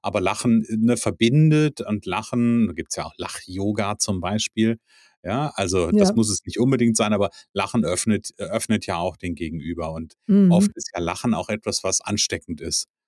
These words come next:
Speaker 2: Ja, ja,
Speaker 1: Ja,
Speaker 2: genau,
Speaker 1: also von
Speaker 2: genau.
Speaker 1: daher ist das, ähm, so, so ein leichter Schmunzler, den auf die Lippen zu haben,
Speaker 2: Mhm.
Speaker 1: ähm, ist ja durchaus was, was andere ansteckt, was auch bei den anderen und beim Gegenüber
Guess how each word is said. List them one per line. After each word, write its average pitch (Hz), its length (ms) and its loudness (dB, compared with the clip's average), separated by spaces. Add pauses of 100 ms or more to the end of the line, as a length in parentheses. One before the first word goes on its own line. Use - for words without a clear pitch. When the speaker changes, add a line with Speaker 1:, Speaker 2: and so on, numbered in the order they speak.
(100)
Speaker 2:
Ja, 180 140 2
ja, 208 160 4
Speaker 1:
Ja, 180 160 2
Speaker 2:
genau, 196 120 6
Speaker 1:
also 165 140 4
von 180 160 4
Speaker 2:
genau. 185 100 8
Speaker 1:
daher 95 440 2
ist - 220 -2
das, - 320 2
ähm, 107 340 2 (200)
so, 117 200 0
so 131 100 2
ein 127 60 4
leichter 127 340 0
Schmunzler, 139 560 2
den 123 160 2
auf 117 140 0
die - 100 -4
Lippen 107 300 0
zu 101 180 0
haben, 101 460 0 (100)
Speaker 2:
Mhm. 190 60 6
Speaker 1:
ähm, 92 420 4 (280)
ist 104 140 0
ja 104 60 -2
durchaus 90 440 -4
was, - 180 -4
was - 120 -6
andere 90 340 -6
ansteckt, 92 480 -6
was - 160 -2
auch 80 80 -8
bei 101 160 -2
den 95 160 -2
anderen 110 420 4
und 95 160 0
beim 90 180 -2
Gegenüber 120 640 0